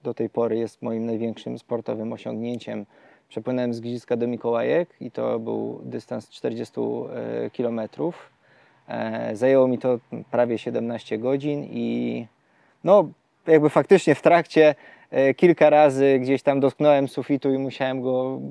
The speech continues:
przesunąć, żeby, e, żeby do tej mety dotrzeć. I kiedy usłyszałem, że jest człowiek, który jakby chce zrobić to w,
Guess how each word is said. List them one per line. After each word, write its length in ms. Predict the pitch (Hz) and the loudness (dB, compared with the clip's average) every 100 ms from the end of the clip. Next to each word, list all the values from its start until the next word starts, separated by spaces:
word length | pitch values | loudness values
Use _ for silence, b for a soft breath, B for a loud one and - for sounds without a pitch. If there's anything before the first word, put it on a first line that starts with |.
| 147 139 | -10 -2
przesunąć, 640 | 151 - 147 123 120 113 | -2 2 0 0 -4 -6
żeby, 640 | 123 110 120 120 123 123 120 | -6 -6 -6 -6 -6 -8 -10
e, 200 | 123 120 | -8 -6
żeby 220 | 120 120 | -8 -6
do 100 | 123 | -6
tej 160 | 123 120 | -4 -4
mety 540 | 120 - 117 113 113 | -6 -6 -4 -4 -2
dotrzeć. 680 | - 131 - 127 147 - - _ _ _ | 2 2 2 0 0 0 -12 _ _ _
I 60 | 151 | 0
kiedy 240 | 175 160 | 2 4
usłyszałem, 480 | 175 180 156 202 196 | 4 4 4 4 6
że 80 | 170 | 4
jest 160 | 165 - | 2 4
człowiek, 360 | 180 170 151 | 4 6 4
który 560 | - 156 156 151 156 143 143 113 120 123 131 | 4 6 8 8 6 2 -8 -18 -18 -16 -8
jakby 360 | 151 139 147 143 | -6 -2 -2 0
chce 200 | 170 147 | 2 4
zrobić 680 | 156 151 147 143 - - _ - | 6 6 6 4 0 -18 _ -6
to 240 | 139 139 139 | -2 -2 -6
w, 220 | - | -12